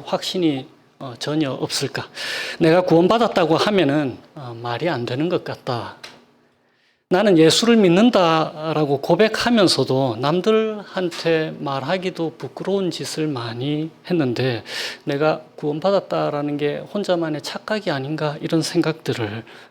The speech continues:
어, 하시는 분들이 있습니다. 오늘 말씀을 통해서 담대함과 평안, 그리고 기쁨과 자유를 누리게 되시기를 축원합니다.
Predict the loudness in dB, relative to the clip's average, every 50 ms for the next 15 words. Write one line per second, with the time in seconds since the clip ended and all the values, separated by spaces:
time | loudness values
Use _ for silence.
0 | _ -10 -10 -8 -6 -6 -6 -4 0 0 0 0 0 -2 -4 -6 -6 -6 -6 -6
1 | -6 -6 -6 -6 -8 -10 -12 -10 -6 -4 -4 -2 -2 -2 -2 -4 -4 -8 -14 -16
2 | -14 -14 -12 -12 -12 -12 -14 -14 -16 -10 -6 -4 -2 0 0 0 0 0 0 0
3 | 2 2 2 2 4 2 2 2 2 2 2 2 0 0 -2 -6 -12 _ _ _
4 | _ _ _ _ _ _ _ _ _ -2 -2 0 0 -2 -4 -4 0 2 2 4
5 | 4 2 2 0 0 0 0 2 2 2 0 0 0 -2 -4 -6 -8 -14 -20 -20
6 | -20 -20 _ _ -10 -8 -6 -4 -4 -4 -4 -6 -8 -14 _ _ _ _ _ _
7 | _ -14 -12 -10 -10 -10 -8 -8 -8 -8 -8 -6 -4 -2 -2 -2 -2 -4 -6 -8
8 | -8 -10 -12 -14 -20 -20 -20 -20 -20 _ _ _ _ _ -2 0 2 2 2 2
9 | 2 0 0 -2 -2 -4 -6 -6 -6 -6 -6 -8 -8 -10 -10 -8 -6 -4 -4 -4
10 | -4 -4 -4 -6 -6 -6 -8 -10 -10 -8 -6 -6 -4 -2 0 0 0 0 -2 -2
11 | -4 -4 -6 -10 -12 -14